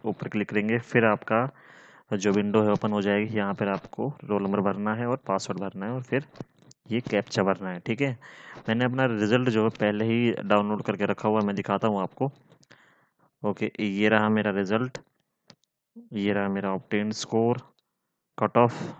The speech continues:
जो थी वो इतनी थी और numerical कितनी, मेरे थर्टी फ़ोर आए हैं reasoning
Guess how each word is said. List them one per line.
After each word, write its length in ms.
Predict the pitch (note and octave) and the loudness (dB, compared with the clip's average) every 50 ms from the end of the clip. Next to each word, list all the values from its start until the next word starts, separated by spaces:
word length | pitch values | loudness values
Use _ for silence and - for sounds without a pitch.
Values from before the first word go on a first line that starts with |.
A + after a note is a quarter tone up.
| - _ _ _ _ - | -20 _ _ _ _ -4
जो 160 | G2+ G#2 G#2 | 0 0 0
थी 260 | F#2+ - A2+ A2 A2+ | 0 0 0 0 2
वो 120 | A2 G#2 G#2 | 2 2 2
इतनी 300 | G2+ - - G#2 G#2+ A2 | 0 -2 -4 -4 -4 -4
थी 480 | - - - A#2+ A#2+ A#2+ A#2+ A#2+ A2+ - | -4 -4 -4 -4 -2 -2 -2 -4 -4 -2
और 340 | F#2+ F#2+ G2 G2 F#2 F2+ E2+ _ _ _ _ - - | -2 0 0 0 -2 -4 -10 _ _ _ _ -12 -8
numerical 440 | G2 G2 G2 G2 G2 G2+ F2+ G#2 G2 | -4 -2 0 0 0 -2 -2 -4 -4
कितनी, 420 | F#2 G2 - F#2+ G2+ G#2+ A2+ A#2+ - - - - - - - - - - - - | -4 -6 -6 -6 -6 -6 -6 -6 -10 -14 -20 -20 -20 -20 -20 -20 -20 -20 -12 -8
मेरे 140 | - G2+ G#2 | -8 -6 -6
थर्टी 340 | - - A2+ G#2 F#2+ - A2+ | -4 -2 -2 -2 0 0 -2
फ़ोर 280 | G#2 - - G#2+ G#2 G#2+ | -2 0 2 2 2 4
आए 120 | G#2 G#2 | 2 2
हैं 120 | G#2 G#2+ G#2 | 2 0 0
reasoning 420 | F#2+ G#2 G2 F#2+ G2+ G#2 G#2+ G#2+ | 0 0 0 -2 -2 -4 -2 -2